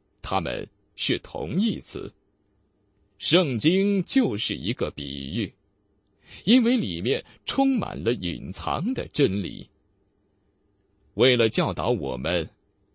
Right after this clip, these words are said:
为了给他子民讲清神话语的本质，基督用比喻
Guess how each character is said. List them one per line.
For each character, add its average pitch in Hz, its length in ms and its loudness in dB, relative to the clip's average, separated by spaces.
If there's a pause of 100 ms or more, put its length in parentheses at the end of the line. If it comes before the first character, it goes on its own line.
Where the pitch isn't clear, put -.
(260)
为 247 200 8
了 165 200 6
给 120 200 4
他 226 200 0
子 98 240 0
民 110 400 0
讲 107 400 2
清 254 420 2
神 151 340 4
话 214 300 0
语 95 220 -2
的 214 120 6
本 62 400 -6
质， - 280 -2 (960)
基 135 240 6
督 165 380 4 (260)
用 175 300 6
比 123 400 2
喻 113 340 2